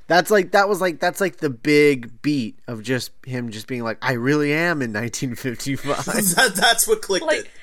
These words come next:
Speaker 3: it.
Speaker 1: That's,
Speaker 3: The clock
Speaker 1: oh, the
Speaker 3: works.
Speaker 2: That's gotta
Speaker 1: clock's
Speaker 2: be the
Speaker 1: working.
Speaker 2: freakiest thing, though, like, growing up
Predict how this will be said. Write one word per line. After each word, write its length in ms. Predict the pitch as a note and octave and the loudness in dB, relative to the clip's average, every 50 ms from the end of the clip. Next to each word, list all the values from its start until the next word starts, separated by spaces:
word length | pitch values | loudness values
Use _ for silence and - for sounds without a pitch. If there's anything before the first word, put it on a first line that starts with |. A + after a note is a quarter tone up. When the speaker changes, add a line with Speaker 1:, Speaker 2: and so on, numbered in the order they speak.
| - - | -8 -2
Speaker 3:
it. 180 | F4+ G4+ - | 0 0 2
Speaker 1:
That's, 240 | - - G#3+ G#3+ - - | 4 4 2 2 2 -4
Speaker 3:
The 60 | - | -6
clock 240 | - D3+ C#3 C3 - | -4 -2 -2 -2 0
Speaker 1:
oh, 180 | G#3 A3 A#3 A#3 | 0 2 2 2
the 60 | F3+ | 2
Speaker 3:
works. 80 | F#3 - | 0 -2
Speaker 2:
That's 100 | - - | -2 -2
gotta 100 | A3 E4+ | 0 0
Speaker 1:
clock's 120 | F4+ G#4 G4 | 0 0 2
Speaker 2:
be 80 | F#4 | 0
the 100 | D#4+ C#4+ | 2 2
Speaker 1:
working. 160 | C4 - - | 0 0 -2
Speaker 2:
freakiest 440 | G3+ C4 C#4 C#4 - C4+ B3+ B3+ - | -2 -2 -2 0 0 -2 0 0 0
thing, 280 | - B3+ A#3+ A#3+ A3+ A3 | 0 -2 -2 -4 -2 -2
though, 220 | G#3 F#3+ F#3 F#3 | -2 0 0 0
like, 300 | F3+ F#3+ F#3 - - - | 0 0 -2 -2 -4 -8
growing 400 | - G#3+ G3+ G3+ A3 A3+ A3+ G#3+ | -4 -2 0 0 0 0 0 0
up 220 | G3+ G#3 - - | 0 0 0 -2